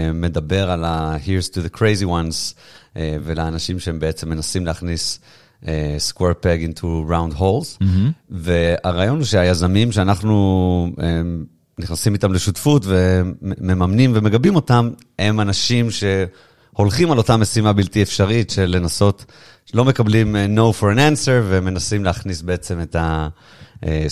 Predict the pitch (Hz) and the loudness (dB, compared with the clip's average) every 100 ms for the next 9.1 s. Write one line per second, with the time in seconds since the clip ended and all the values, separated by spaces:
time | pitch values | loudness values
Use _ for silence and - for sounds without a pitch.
0 | - - 101 - 95 85 82 80 80 80 | -4 0 0 2 0 0 -4 -6 -6 -4
1 | 80 76 76 76 - 180 - 110 113 120 | -6 -6 -10 -8 -6 -6 -4 -4 -4 -8
2 | _ _ - - - _ - 98 110 110 | _ _ -20 -20 -20 _ -10 0 2 4
3 | 107 107 92 101 104 160 - 147 117 90 | 4 2 0 -2 0 0 0 0 0 -2
4 | - _ - 107 _ - 135 - 135 - | -8 _ -20 -20 _ -20 -20 -8 -2 2
5 | 147 160 135 131 107 113 101 - 98 - | 2 2 2 2 4 4 2 2 0 0
6 | 90 - 82 90 90 90 82 - - 80 | 0 0 -4 -2 0 0 -2 -8 -14 -6
7 | 85 82 - 87 82 107 123 131 185 190 | -4 -4 -6 -8 -6 -2 -2 0 -2 0
8 | 185 185 190 156 151 143 135 - 101 113 | -2 -4 -4 -2 0 2 2 4 4 4
9 | 185 | 2